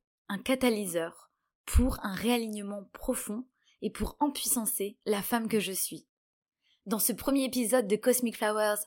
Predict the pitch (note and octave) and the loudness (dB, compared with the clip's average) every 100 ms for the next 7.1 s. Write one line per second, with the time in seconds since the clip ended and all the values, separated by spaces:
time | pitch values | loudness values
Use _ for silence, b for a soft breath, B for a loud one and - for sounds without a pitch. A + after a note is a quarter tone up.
0 | _ C4 C4 F3 G3+ - - B B - | _ -4 -2 -4 -4 -6 -10 B B -4
1 | A#3 G#3 G#3+ G3+ G#3 A3+ G#3 F#3+ F#3 - | 2 2 2 2 2 0 -2 -4 -4 -6
2 | F3+ A#3 B3 B3 G#3+ G3+ G3 G3 G3+ G#3+ | 0 2 2 0 0 -2 -4 -4 -4 -6
3 | - F3+ G3 G#3+ A3+ - A3+ G#3+ - - | -6 -4 0 2 0 -2 -2 -2 -2 -10
4 | F#3+ - b b b F3 A3 A3+ A3+ G3 | -12 -18 b b b -2 0 2 0 -2
5 | G#3 - F#3+ - - _ _ - G3+ A3 | -2 -4 -6 -10 -14 _ _ -4 -2 0
6 | G#3+ A3+ - G#3 G3+ F#3+ F#3+ F#3+ - G3+ | -2 -4 -2 -2 -2 -4 -4 -4 -6 -10
7 | G#3 | -14